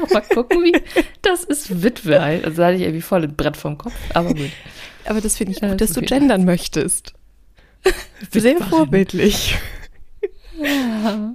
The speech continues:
Speaker 1: mhm. Ja, sehr gut. Da sieht man mal, wie mein Gehirn grad so <laughs> nicht mehr gut funktioniert, so nach Arbeit und, naja.
Speaker 2: Was lernen wir daraus?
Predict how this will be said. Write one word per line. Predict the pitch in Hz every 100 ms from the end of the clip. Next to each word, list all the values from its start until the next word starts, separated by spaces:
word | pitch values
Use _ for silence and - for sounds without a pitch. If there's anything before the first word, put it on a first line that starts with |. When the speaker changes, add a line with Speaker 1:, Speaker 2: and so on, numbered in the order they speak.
| -
Speaker 1:
mhm. | 277 202 190 185 202 262 294 _ -
Ja, | 165 139 185 294 _ _ -
sehr | 156 151
gut. | 156 190 - _ -
Da | 175
sieht | 165
man | - 160
mal, | 156
wie | 160
mein | 160 156
Gehirn | 160 165 170
grad | - 170 -
so | 147 160 180 _ _ -
<laughs> | - - - 277
nicht | 202 175
mehr | 160
gut | 175 -
funktioniert, | 170 - 175 180 175
so | 165
nach | 156 170
Arbeit | 175 180 190 175
und, | 160 160 180 - 196 202 - - - - 196 185 -
naja. | 175 147 156 170 -
Speaker 2:
Was | 196 -
lernen | 185 202
wir |
daraus? | 196 185 190 202